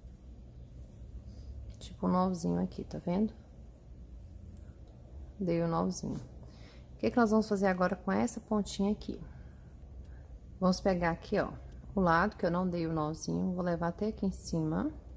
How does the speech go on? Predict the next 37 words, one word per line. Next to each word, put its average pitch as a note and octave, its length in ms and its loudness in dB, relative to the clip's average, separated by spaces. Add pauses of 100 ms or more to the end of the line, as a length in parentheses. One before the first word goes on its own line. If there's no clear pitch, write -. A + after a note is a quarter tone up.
(1200)
Tentar G3+ 280 6
manter G3+ 400 6
sempre A#3+ 460 2
aqui, - 120 -2
ó, A#2 100 2
se - 160 -4
a G3+ 60 4
emenda F3 320 2
tá E3+ 160 -2
aqui F3 220 -2
no E3+ 80 2
meio E3+ 280 0
do D#3 120 2
lado D#3 220 2
de D#3+ 120 -8
baixo, D3+ 640 2 (540)
deixar F3+ 320 0
da E3+ 120 2
mesma F3 340 4
forma E3 380 0
aqui - 200 -6
quando E3+ 240 -2
for E3 400 -2 (760)
levar D3 360 2
esse D3+ 260 -2
lado. D3+ 460 2
Então, F3 240 0
aqui E3 180 -2
é D#3+ 60 2
lá D#3+ 160 2
de F3 120 -2
cima. G#3+ 640 2 (880)
Então, F3+ 220 0
vou D#3+ 100 2
deixar E3 260 -2
aqui, - 260 -6
ó, - 80 -6